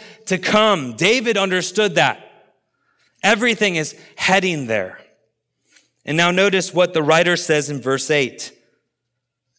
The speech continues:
"At present, we do not yet see everything in subjection to him." It doesn't look like the church is taking dominion of everything.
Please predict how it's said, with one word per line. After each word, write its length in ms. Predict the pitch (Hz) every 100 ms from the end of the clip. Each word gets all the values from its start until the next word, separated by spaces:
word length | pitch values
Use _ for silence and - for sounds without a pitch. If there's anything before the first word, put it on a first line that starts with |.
| -
"At 280 | 156 175 -
present, 540 | 185 196 135 117 127 - _ _ _
we 240 | 123 170
do 160 | 180 190
not 380 | 170 160 170 143
yet 200 | 147 143
see 380 | - 151 151 143
everything 640 | 143 151 156 147 143 139
in 160 | 131
subjection 720 | - 131 113 127 131 - 110 98
to 100 | 101
him." 360 | 95 92 90 _ _ _ _ _ _ _ _ _ _ _ -
It 100 | 127
doesn't 400 | 123 170 180 143
look 180 | 131 165
like 220 | 135 123
the 80 | 139
church 480 | 131 - 160 131 -
is 100 | 120
taking 380 | - 139 139 123
dominion 540 | 127 123 151 131 113
of 80 | 107
everything. 540 | 110 104 95 95 95